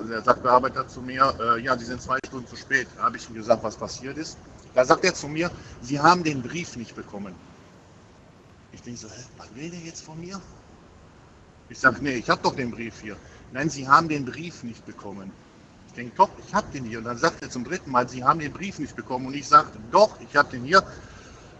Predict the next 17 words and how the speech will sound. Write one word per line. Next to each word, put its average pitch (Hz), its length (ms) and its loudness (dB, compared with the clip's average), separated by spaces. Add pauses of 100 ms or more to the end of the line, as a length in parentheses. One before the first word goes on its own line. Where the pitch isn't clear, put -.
(220)
„Ja, 139 320 8
dann 131 200 8
muss 156 140 4
ich 151 80 2
Sie 151 160 -2
jetzt 143 180 2
sanktionieren. 147 560 2
Sie 151 120 -6
kriegen 131 220 -8
fünfundzwanzig 147 640 -2
Prozent 139 380 -6
Sperre 120 440 -4
für - 180 -14
drei 110 220 -2
Monate.“ 98 480 -8 (560)
Ich - 80 -16
sag, - 140 -10